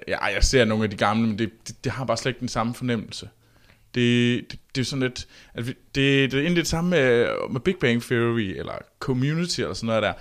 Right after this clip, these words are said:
Altså, hvis jeg skal have den der, hvor jeg bare skal ligge og sove, og bare falde i søvn til at have det rart og hygge mig med det, så er det altid de der,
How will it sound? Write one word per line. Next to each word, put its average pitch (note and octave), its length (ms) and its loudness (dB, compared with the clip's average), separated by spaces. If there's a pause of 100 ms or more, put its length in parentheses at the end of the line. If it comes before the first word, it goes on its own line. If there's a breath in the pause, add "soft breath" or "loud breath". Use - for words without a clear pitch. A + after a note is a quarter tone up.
(320 loud breath)
Altså, B2 140 -2
hvis A#2+ 140 -2
jeg B2+ 100 0
skal C#3+ 120 -4
have F3 100 4
den F3+ 140 2
der, C3+ 60 4
hvor A#2 100 4
jeg A2 80 4
bare C3 160 2
skal D3+ 140 -10
ligge D3+ 100 -2
og D3 40 -6
sove, C3+ 520 -2
og - 80 -8
bare B2 180 -2
falde A#2 180 -6
i - 20 -10
søvn D3+ 220 -2
til A#2+ 100 -8
at G#2+ 60 -6
have B2+ 160 -4
det C3 100 -10
rart C#3+ 240 -2
og G#2+ 100 -6
hygge F3 180 -4
mig G2+ 120 -4
med A2 120 2
det, A#2+ 100 -6 (500 soft breath)
så F#3 140 2
er E3+ 40 6
det D#3 160 -2
altid C#3+ 360 -2
de B2+ 160 -10
der, A#2 240 6